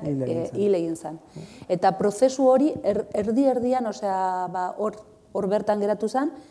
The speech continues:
Speaker 2: eta berrez-, berrereskuratu behar dugu, ba,
Speaker 1: Mhm,
Speaker 2: dana.
Speaker 1: mhm.
Speaker 2: Baina, bueno, hortan
Speaker 1: Ba,
Speaker 2: gaude.
Speaker 1: bai.
Speaker 2: Oraindik
Speaker 1: Hurren-, hurrengo
Speaker 2: ez, eh,
Speaker 1: erronkak
Speaker 2: nire
Speaker 1: izango dira.
Speaker 2: eskarmentua ez da, ez da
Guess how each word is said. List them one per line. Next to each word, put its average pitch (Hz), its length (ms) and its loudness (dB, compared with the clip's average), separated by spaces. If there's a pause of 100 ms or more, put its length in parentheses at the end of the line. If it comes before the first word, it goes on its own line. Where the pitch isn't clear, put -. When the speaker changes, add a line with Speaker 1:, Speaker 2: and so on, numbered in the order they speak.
(340)
Speaker 2:
eta 214 560 2
berrez-, 208 560 0
berrereskuratu 196 880 2
behar 165 240 -2
dugu, 196 300 -2
ba, 185 100 -4
Speaker 1:
Mhm, 160 160 2
Speaker 2:
dana. 180 380 -4
Speaker 1:
mhm. 160 240 -6 (1200)
Speaker 2:
Baina, 175 180 -2
bueno, 180 300 0 (420)
hortan 185 400 4
Speaker 1:
Ba, 156 80 0
Speaker 2:
gaude. 151 280 -2
Speaker 1:
bai. - 60 -6
Speaker 2:
Oraindik 214 500 4
Speaker 1:
Hurren-, 165 300 8
hurrengo 165 480 10
Speaker 2:
ez, 160 80 10
eh, 160 40 10
Speaker 1:
erronkak 156 200 10
Speaker 2:
nire 269 200 10
Speaker 1:
izango - 20 12
dira. - 0 -
Speaker 2:
eskarmentua 277 680 8
ez 226 120 2
da, 185 400 4
ez 208 140 -2
da 202 220 2